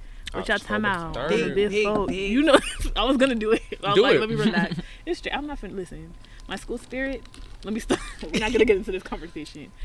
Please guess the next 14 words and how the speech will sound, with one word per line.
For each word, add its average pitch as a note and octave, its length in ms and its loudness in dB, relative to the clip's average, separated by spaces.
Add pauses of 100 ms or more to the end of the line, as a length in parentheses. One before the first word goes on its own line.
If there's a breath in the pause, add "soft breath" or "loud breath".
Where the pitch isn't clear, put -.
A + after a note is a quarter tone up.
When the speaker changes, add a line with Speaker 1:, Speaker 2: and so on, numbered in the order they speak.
(160 loud breath)
Speaker 1:
Yeah, E3+ 120 0
shout G3 200 0
out A3 180 0
famu, F#3 340 -8
though. D#3+ 240 -14
Shout E3+ 180 -12
out. D3 160 -14 (460 soft breath)
Go E3+ 80 -2
to G#3 120 4
a G3 40 0
H G3 200 2
B G3 80 0
C G3+ 280 -4
U F3 320 -2